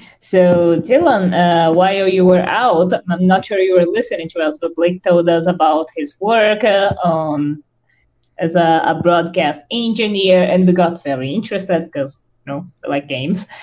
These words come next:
And, but we also like your job very much because it's so interesting working with sound effects and everything. Could you tell us a little about that?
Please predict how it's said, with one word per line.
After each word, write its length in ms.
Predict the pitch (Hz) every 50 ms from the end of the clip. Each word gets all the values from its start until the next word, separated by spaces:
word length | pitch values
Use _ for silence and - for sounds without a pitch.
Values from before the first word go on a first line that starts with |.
| - - - _ -
And, 560 | - 180 185 185 185 185 180 180 180 185 180
but 160 | 202 214 214
we 140 | 226 233 - - - _
also 440 | 269 311 392 494 494 - - - 359 339
like 600 | 277 233 214 190 190 202 220 240 240 240 - -
your 280 | 226 226 240 302 302 311
job 380 | - 196 180 170 160 156 165 - -
very 240 | 175 170 160 160 156
much 380 | 160 160 220 254 247 - -
because 320 | - 165 170 160 165 180 196
it's 280 | - - 175 180 185
so 200 | - 196 180 185
interesting 640 | 202 233 - - 208 185 185 185 - 165 160 156 160 - _ _
working 340 | 170 170 175 180 190 185 180
with 260 | 175 175 170 170 170
sound 440 | - - - - 190 175 170 170 170
effects 680 | - - - _ 208 220 226 226 214 202 208 208 -
and 180 | 220 175 147 143 -
everything. 500 | 190 185 185 190 185 190 202 196 202 185
Could 140 | 233 214 247
you 80 | 254
tell 240 | - - 311 294 247
us 100 | 254 254
a 100 | 240 233
little 240 | 233 240 247 247 233
about 340 | 214 - - - 190 190 -
that? 300 | 233 254 - - -